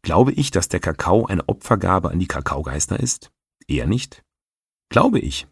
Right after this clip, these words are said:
dass eine solche Zeremonie spirituelle Erlebnisse auslösen kann? Ja. Denn sie sind das Nähren der weiblichen Seite in uns.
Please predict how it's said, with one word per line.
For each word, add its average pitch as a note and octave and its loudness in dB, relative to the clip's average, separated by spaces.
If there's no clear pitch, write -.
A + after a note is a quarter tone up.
dass - -4
eine D2 -2
solche A#2 2
Zeremonie E2 0
spirituelle F#2+ 2
Erlebnisse F#2 0
auslösen C2+ -2
kann? C#3+ -2
Ja. G3+ 0
Denn A#2 6
sie C3 2
sind C3+ 2
das A2+ 2
Nähren D#3 2
der G2 2
weiblichen A2+ 2
Seite E2+ 0
in F#2 0
uns. B1 -6